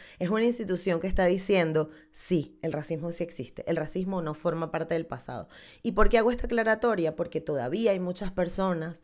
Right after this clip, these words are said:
que piensan y que consideran que el racismo es parte del pasado, que el racismo solamente, eh, se trataba de cuando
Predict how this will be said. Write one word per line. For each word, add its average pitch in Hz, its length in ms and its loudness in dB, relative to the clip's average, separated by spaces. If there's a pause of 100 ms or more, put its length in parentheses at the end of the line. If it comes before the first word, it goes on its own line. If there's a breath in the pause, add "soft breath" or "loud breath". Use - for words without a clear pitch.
(280 loud breath)
que 156 120 -2
piensan 190 460 0
y 170 80 2
que 151 140 -10
consideran 170 580 0
que 180 80 -4
el 160 60 0
racismo 156 520 -6
es 156 100 -10
parte - 280 -4
del 147 120 -2
pasado, 214 580 2 (240 loud breath)
que - 80 2
el 175 60 2
racismo 160 420 -2
solamente, 165 640 -2 (240 loud breath)
eh, 160 280 6
se 160 180 -2
trataba 151 400 2
de 170 140 4
cuando 151 420 0